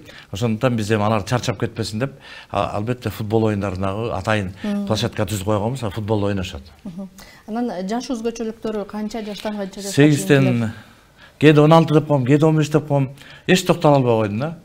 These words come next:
Speaker 2: Мм.
Speaker 1: Себеби дегенде, он беш деп койсом, ошондо чалып калышат. «Мен балам он алты деле, баргысы келет», — депчи. Кайра он алты деп жылдырып коем.
Speaker 2: Мм.
Speaker 1: Он алты десем, кээ бир айтат:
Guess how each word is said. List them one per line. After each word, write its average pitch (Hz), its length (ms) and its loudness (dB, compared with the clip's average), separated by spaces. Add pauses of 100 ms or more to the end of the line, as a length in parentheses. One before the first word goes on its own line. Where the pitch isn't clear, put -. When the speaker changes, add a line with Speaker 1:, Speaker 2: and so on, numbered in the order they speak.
(120)
Speaker 2:
Мм. 107 140 -10
Speaker 1:
Себеби 135 220 4
дегенде, 135 420 0 (720)
он 165 160 6
беш 196 140 8
деп 170 120 2
койсом, 156 520 4 (300)
ошондо 135 420 2
чалып 175 220 0
калышат. 101 320 -2 (280)
«Мен 120 200 -4
балам 123 240 0
он 123 80 -2
алты 127 260 -2
деле, 120 460 0 (200)
баргысы 117 300 -4
келет», — 117 300 2
депчи. - 240 -4 (200)
Кайра 156 160 8
он 165 100 8
алты 170 180 4
деп 127 140 2
жылдырып 110 300 -2
коем. 90 260 -6 (400)
Speaker 2:
Мм. 208 300 -8
Speaker 1:
Он 143 120 6
алты 160 220 6
десем, 156 360 4
кээ 151 140 6
бир 156 60 4
айтат: 165 260 2